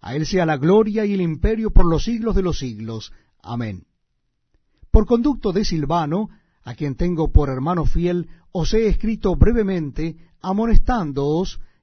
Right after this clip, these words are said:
y testificando que esta es la verdadera gracia de Dios en la cual estáis. La iglesia que está en Babilonia, elegida juntamente con vosotros, y Marcos, mi hijo, os saludan.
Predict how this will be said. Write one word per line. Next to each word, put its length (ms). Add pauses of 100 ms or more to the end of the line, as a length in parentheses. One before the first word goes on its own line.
y 160
testificando 960
que 260
esta 540
es 220
la 120
verdadera 480
gracia 480
de 100
Dios 420 (260)
en 180
la 100
cual 400
estáis. 680 (880)
La 140
iglesia 420
que 80
está 320
en 100
Babilonia, 760 (680)
elegida 540
juntamente 720
con 180
vosotros, 760 (320)
y 120
Marcos, 920
mi 280
hijo, 420
os 320
saludan. 540